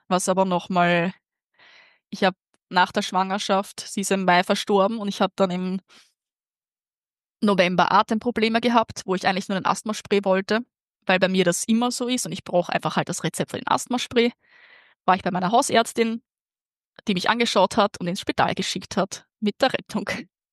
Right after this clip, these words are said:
Und das war, ja, die hat sich auch nicht so interessiert gehabt, was ich, was die Vorgeschichte ist oder irgendwas.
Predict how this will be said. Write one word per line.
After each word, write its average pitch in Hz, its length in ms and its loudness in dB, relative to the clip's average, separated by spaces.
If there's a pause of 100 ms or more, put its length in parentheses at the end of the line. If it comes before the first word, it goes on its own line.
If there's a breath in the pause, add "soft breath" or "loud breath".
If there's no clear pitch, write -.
(800)
Und 226 160 -8
das 214 300 0
war, 220 420 4 (1120)
ja, 196 140 2 (140)
die 220 100 4
hat 214 80 -2
sich 233 120 4
auch 220 100 -10
nicht 214 160 -4
so 247 80 2
interessiert 220 460 -2
gehabt, 202 360 -2
was 196 280 0
ich, - 480 -8 (100)
was 190 180 -2
die 202 100 -2
Vorgeschichte 233 580 0
ist 240 120 0
oder 220 100 0
irgendwas. 214 340 0